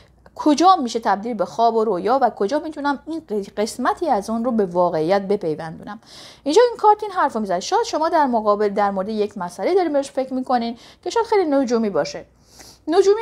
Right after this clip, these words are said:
هر چیزی برای هر کسی در هر م-، مقطعی ممکن هست باشه. حتماً یک چیزی، یک زمانی بود برای من خواب و رویا بود، الان دیگه اصلاً جزئی از خواب و رویای من نیستش.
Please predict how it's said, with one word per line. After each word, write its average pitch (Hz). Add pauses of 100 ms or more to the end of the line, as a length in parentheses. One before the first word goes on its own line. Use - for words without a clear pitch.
هر 392
چیزی 392
برای 330
هر 349
کسی 349
در 254
هر 302
م-، 247 (120)
مقطعی 233
ممکن 277
هست 190
باشه. 180 (220)
حتماً 247 (140)
یک 277
چیزی، 302
یک 277
زمانی 233 (540)
بود 240
برای 196
من 226
خواب 196
و 180
رویا 185
بود، 233
الان 185
دیگه 190
اصلاً 175
جزئی 180
از -
خواب 170
و 156
رویای 170
من 165
نیستش. -